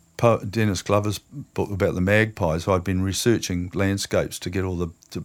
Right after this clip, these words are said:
make the book look legit. And, uh, I suddenly had this brilliant idea. It was the best idea I ever,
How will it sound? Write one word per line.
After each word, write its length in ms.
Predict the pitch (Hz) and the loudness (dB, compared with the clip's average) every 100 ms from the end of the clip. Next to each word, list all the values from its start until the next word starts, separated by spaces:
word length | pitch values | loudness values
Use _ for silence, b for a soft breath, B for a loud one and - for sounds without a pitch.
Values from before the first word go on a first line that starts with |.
| - | -2
make 200 | 98 76 | -2 -2
the 80 | 92 | -4
book 260 | 82 98 - | -4 -4 -6
look 260 | 85 - - | -10 -10 -8
legit. 420 | 92 85 95 113 - B B B B B B - | -6 -2 -2 -2 -6 B B B B B B -4
And, 400 | 110 107 110 104 | 2 4 4 4
uh, 240 | 104 101 - | 4 2 2
I 120 | 110 | 2
suddenly 380 | 107 - 135 120 | 2 2 2 4
had 140 | 113 98 | 2 2
this 100 | 92 | 0
brilliant 380 | 123 127 127 | 2 4 4
idea. 240 | 104 95 104 | 2 2 0
It 60 | 85 | -2
was 120 | 92 | -2
the 80 | 101 | 2
best 260 | 135 131 | 2 4
idea 200 | 107 104 | 4 4
I 20 | 101 | 2
ever, 240 | 101 | 0